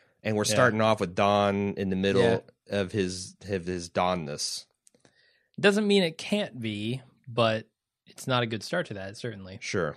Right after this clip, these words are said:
Speaker 1: Uh, Ben R said, "The first lyric of the song ends with, 'Is that all there is to a fire?' Later on, Jones says, 'I want to burn this place to the ground.'"
Speaker 2: Hmm.
Speaker 1: And the premiere of Seven point one Time Zones, Megan says,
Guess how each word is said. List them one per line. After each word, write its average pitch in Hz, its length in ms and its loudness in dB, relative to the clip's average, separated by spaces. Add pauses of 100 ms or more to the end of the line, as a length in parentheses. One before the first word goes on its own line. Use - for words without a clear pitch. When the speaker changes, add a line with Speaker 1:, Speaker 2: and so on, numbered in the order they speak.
(1120)
Speaker 1:
Uh, 117 280 4
Ben 147 240 6
R 147 280 8
said, 117 200 0
"The 113 60 -6
first 165 300 2
lyric 156 240 6
of 127 140 4
the 120 80 -2
song 131 400 2
ends 123 300 2
with, 113 160 0
'Is 101 160 -4
that 123 320 4
all 117 180 4
there 113 160 0
is 110 300 -2
to 110 160 -4
a 92 40 0
fire?' 87 560 -2 (160)
Later 101 320 0
on, 107 200 2
Jones 104 320 -2
says, 101 200 0
'I 98 140 0
want 113 240 0
to 98 80 -4
burn 110 260 0
this 110 140 -2
place 110 240 -2
to - 60 -12
the 101 80 -8
ground.'" 101 520 0 (200)
Speaker 2:
Hmm. 113 160 -6
Speaker 1:
And 101 140 -4
the 101 100 0
premiere 123 320 0
of 113 80 0
Seven 120 260 0
point 110 220 0
one 110 200 0
Time 151 320 2
Zones, 101 380 0
Megan 113 300 0
says, 110 420 0